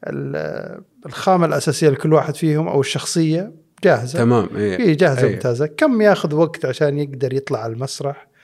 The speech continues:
Speaker 1: وتقدر أنت تلقبه بأنك أنت الآن أصبحت ستاند اب كوميدي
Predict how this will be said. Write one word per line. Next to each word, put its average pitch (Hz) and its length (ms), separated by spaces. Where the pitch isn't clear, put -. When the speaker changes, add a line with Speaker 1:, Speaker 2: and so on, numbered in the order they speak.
Speaker 1:
وتقدر 147 640
أنت 185 260
تلقبه 147 600
بأنك 127 360
أنت 135 140
الآن 143 420
أصبحت 113 300
ستاند 104 340
اب 107 60
كوميدي 120 300